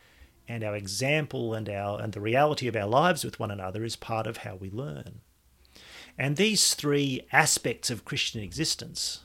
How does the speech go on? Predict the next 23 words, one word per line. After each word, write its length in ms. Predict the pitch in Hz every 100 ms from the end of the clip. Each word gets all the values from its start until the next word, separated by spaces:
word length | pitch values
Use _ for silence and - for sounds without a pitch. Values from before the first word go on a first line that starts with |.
| - _ -
that 180 | 117 -
we 320 | 113 110 107 -
frequently 480 | - 202 214 - 131
struggle 440 | - - 185 202 175
to 100 | 120
hold 240 | 131 123
together 420 | 123 131 123 107
or 180 | 117 120
end 180 | 156 151
up 140 | 120
emphasizing 680 | 139 160 127 120 110 110 113
one 240 | 120 127 107
or 100 | 98
the 140 | 113
other, 320 | 131 - - - - - - - - - - -
it's 160 | 123
interesting 380 | - 180 - 143
how 280 | 117 135 131
well 340 | 117 123 127
they're 200 | 117 117 117
integrated 760 | 135 143 131 110 98 104 95 -
in 300 | 113 110 110
the 300 | 110 110